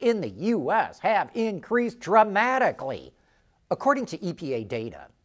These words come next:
vehicles are twenty-five percent heavier, their footprint is six percent bigger, and the horsepower under the hood is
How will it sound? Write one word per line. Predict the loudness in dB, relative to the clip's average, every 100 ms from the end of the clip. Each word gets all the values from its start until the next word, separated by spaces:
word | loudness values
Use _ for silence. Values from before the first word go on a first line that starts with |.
| _ _
vehicles | -2 2 2 2 -4 -10
are | -12
twenty-five | -14 -4 -2 -2 0 0 0 -6
percent | -12 -12 -14
heavier, | -10 -10 -10 -16 -20 -20 -4
their | -2 0
footprint | 0 -2 -2 -6 -18 -16 -6
is | -6 -6
six | -6 -4 -4 -10
percent | -12 -12 -8 -10 -10
bigger, | -14 -14 -10 -10 -10 _ _ _
and | -10 -4
the |
horsepower | 2 4 4 2 2 2 -2
under | -4 -2
the | -2
hood | 0 -2 -4 -18 _ _
is | -8 -8